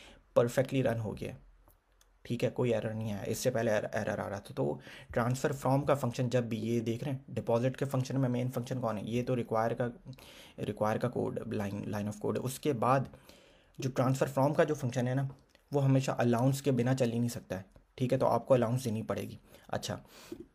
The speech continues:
अ, अच्छा ये भी हो गया। अब ज़रा बैलेंस चेक कर लेते हैं, वॉलेट डॉट बैलेंसेस, ठीक है,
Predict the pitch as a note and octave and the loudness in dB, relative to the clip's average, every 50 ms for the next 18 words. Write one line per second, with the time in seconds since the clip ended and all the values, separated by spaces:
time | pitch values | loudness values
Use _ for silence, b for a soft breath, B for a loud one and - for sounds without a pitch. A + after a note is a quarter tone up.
0 | _ _ - - - - _ _ _ B B B B B B B B B - - | _ _ -20 -20 -20 -20 _ _ _ B B B B B B B B B -4 0
1 | A2+ A2+ A2 A2 - - - _ - - _ _ _ _ _ _ - A#2+ - B2 | 2 2 2 2 0 -2 -10 _ -20 -20 _ _ _ _ _ _ -4 -2 0 2
2 | A#2+ B2 B2 B2 C3 B2 A#2 A#2 A#2 A2 C3 - _ _ - D3 C#3 C3+ C#3+ C#3 | 2 2 4 4 4 4 4 2 0 -4 -6 -10 _ _ 2 2 4 6 6 6
3 | C3 A#2 G#2+ G#2+ A2+ B2 A#2+ - C3+ C3 - B2 A#2+ A2+ A2 - - B2 A#2+ - | 6 6 4 2 0 -2 -2 -2 -4 -2 -2 -2 -2 -2 -4 -6 -10 -12 -12 -12
4 | - - - - - - - - A2+ A2 A2+ A2+ A2+ A#2+ C#3+ E3+ F3+ - - - | -14 -16 -16 -16 -16 -16 -12 -8 -2 0 2 2 4 4 2 2 0 -2 -10 -14
5 | - - - - A2+ A2+ A2 A#2 A2+ A#2 B2+ D3 C#3+ - - - - _ _ _ | -16 -16 -12 -12 -12 -4 -2 0 2 2 2 2 0 -4 -12 -20 -20 _ _ _
6 | _ _ _ _ _ - - _ _ _ - B2 A#2+ - A#2+ A2 G#2 G#2 A2 A#2+ | _ _ _ _ _ -20 -20 _ _ _ -16 -12 -10 -8 -6 -6 -4 -4 -4 -6
7 | A#2+ - - - C#3+ D3+ - - - - - - - - - - - - - - | -6 -6 -6 -6 -6 -6 -8 -12 -14 -16 -16 -18 -20 -20 -20 -20 -18 -20 -12 -12
8 | - - - - - _ - - - - - A#2+ | -12 -12 -12 -16 -20 _ -14 -12 -6 -4 -4 -4